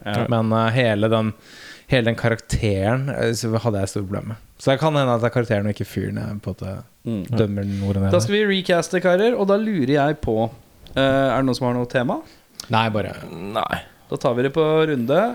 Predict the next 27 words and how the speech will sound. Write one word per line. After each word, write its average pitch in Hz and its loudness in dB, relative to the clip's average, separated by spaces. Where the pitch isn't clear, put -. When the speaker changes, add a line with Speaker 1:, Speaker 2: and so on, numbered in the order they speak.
Speaker 1:
og 160 -2
rekke 160 -4
og 156 -2
rad. 196 0
Da 185 -4
begynner 190 0
vi 175 0
med 202 -2
Jericho 160 0
One, 196 0
som 151 -2
er 151 2
han 143 0
politiske 143 -4
rapperen. 156 -2
Speaker 3:
Ja. 120 0
Speaker 2:
Ja, 120 2
han 120 2
som 120 -2
liksom 110 0
skal 104 0
Speaker 1:
Mm. 143 -4
Speaker 2:
bringe 110 0
sånn 107 0
uprising 107 -2
til, 104 0
eh, 101 0